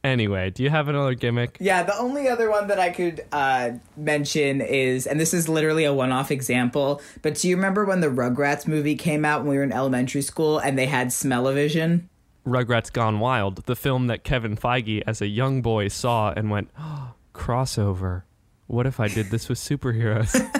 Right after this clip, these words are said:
Speaker 1: <laughs> That's not true, but
Speaker 2: You don't
Speaker 1: um,
Speaker 2: know,
Speaker 1: it's
Speaker 2: maybe
Speaker 1: not
Speaker 2: it
Speaker 1: the
Speaker 2: is
Speaker 1: only,
Speaker 2: true. <laughs>
Speaker 1: if, maybe it is true. He would have been, like, twenty-something or
Speaker 2: Yeah.
Speaker 1: thirty-something. Um, th-, it's not the only smell-o-vision.
Speaker 2: No, there have been other smell-o-visions. That was the only one that I could ever remember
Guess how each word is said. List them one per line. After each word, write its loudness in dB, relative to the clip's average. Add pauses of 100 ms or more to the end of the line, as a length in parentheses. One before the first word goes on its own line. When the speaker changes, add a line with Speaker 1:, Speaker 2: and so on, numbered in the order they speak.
(280)
Speaker 1:
<laughs> -8
That's 2
not 2
true, 0 (180)
but 0 (600)
Speaker 2:
You 2
don't 4
Speaker 1:
um, 4
Speaker 2:
know, 4
Speaker 1:
it's 4
Speaker 2:
maybe 4
Speaker 1:
not 2
Speaker 2:
it 4
Speaker 1:
the 6
Speaker 2:
is 2
Speaker 1:
only, 2
Speaker 2:
true. 0 (100)
<laughs> -20
Speaker 1:
if, -6 (120)
maybe -2
it 0
is 0
true. -2
He -2
would 2
have -4
been, 0
like, -4
twenty-something 0
or 2
Speaker 2:
Yeah. 0
Speaker 1:
thirty-something. -2 (460)
Um, 0 (840)
th-, 0
it's -2
not 0
the 2
only 2
smell-o-vision. -2
Speaker 2:
No, 2
there 2
have 2
been 0
other 0
smell-o-visions. -2
That 0
was -2
the 0
only 0
one 0
that -2
I 0
could -4
ever -4
remember -2